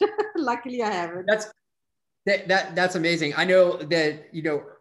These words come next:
Speaker 2: ear-, early in my career, I invested in, in some, in a couple, uh, beach properties because I thought, I was thinking to myself, I'm like,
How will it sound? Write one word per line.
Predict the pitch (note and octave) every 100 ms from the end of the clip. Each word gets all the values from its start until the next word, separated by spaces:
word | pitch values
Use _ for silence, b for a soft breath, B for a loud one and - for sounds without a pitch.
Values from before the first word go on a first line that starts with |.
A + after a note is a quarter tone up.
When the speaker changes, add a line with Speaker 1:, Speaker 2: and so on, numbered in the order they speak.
| _
Speaker 2:
ear-, | E3 D#3+
early | F3 F3+
in | E3
my | D3
career, | D3+ E3+ D3
I |
invested | C3+ C#3 C#3 C#3+
in, | C3+ C3
in | C3+ B2+
some, | D3 C3+ C3+
in | B2+
a |
couple, | - C#3+ C3+ B2+
uh, | B2
beach | D3+ D#3+ -
properties | A2+ A2+ G#2+ A2
because | _ B2
I | A#2
thought, | C3+ B2+
I | C3+
was | C3
thinking | C#3 C3+
to |
myself, | B2 - A#2+ C#3
I'm |
like, | C3+ B2